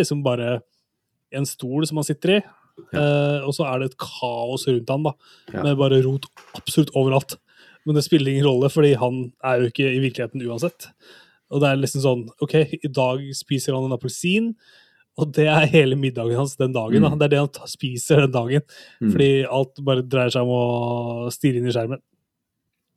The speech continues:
Speaker 1: Så det er hardcore. Eh, så han spiller Anarchy Online, og så er det to, eh, koselige små gamere, som jeg gjerne skulle visst hvor var i dag, som
Speaker 2: Ja.
Speaker 1: spiller, eh, World of Warcraft.
Speaker 2: Det hadde, fordi det hadde jo vært litt artig å finne ut, da.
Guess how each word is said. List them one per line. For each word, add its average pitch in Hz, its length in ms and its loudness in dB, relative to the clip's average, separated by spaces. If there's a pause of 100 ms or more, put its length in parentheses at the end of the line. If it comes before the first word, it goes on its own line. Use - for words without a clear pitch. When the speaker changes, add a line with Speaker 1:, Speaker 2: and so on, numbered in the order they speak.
(260)
Speaker 1:
Så - 120 -2
det 180 100 6
er - 100 -6
hardcore. 185 420 6 (440)
Eh, 147 320 2
så 160 160 2
han 165 220 2
spiller 165 600 4
Anarchy 143 300 -2
Online, 151 380 0
og 175 80 -2
så - 100 4
er 185 80 6
det 180 60 -12
to, 147 160 -2 (200)
eh, 170 220 4
koselige 160 480 0
små 147 160 -2
gamere, 135 380 0 (320)
som - 180 -12
jeg 156 80 -12 (160)
gjerne 147 380 -4
skulle 202 180 -2
visst 185 180 -2
hvor 170 160 6
var 170 140 6
i 185 60 6
dag, 208 240 4 (340)
som 170 220 0
Speaker 2:
Ja. 139 120 2
Speaker 1:
spiller, 160 360 6
eh, 160 260 4
World 143 220 4
of 147 60 2
Warcraft. 143 500 -4 (580)
Speaker 2:
Det - 240 0
hadde, - 240 0
fordi 80 300 -2
det 165 120 6
hadde 156 180 4
jo 120 100 8
vært 107 160 4
litt 123 100 0
artig - 300 -2
å - 20 -4
finne 98 220 2
ut, 107 80 0
da. 139 140 2